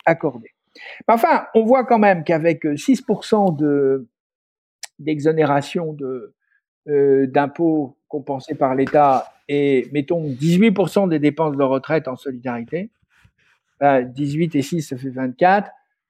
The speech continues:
euh, il y a trente-quatre pour cent d'impôts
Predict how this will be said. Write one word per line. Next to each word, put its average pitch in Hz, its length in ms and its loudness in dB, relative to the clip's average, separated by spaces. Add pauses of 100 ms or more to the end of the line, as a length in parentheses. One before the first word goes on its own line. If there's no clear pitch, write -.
(140)
euh, 139 460 6 (360)
il 156 60 -2
y 147 40 4
a 139 60 2
trente-quatre 196 500 -2
pour - 160 -8
cent 175 180 -2
d'impôts 156 680 -2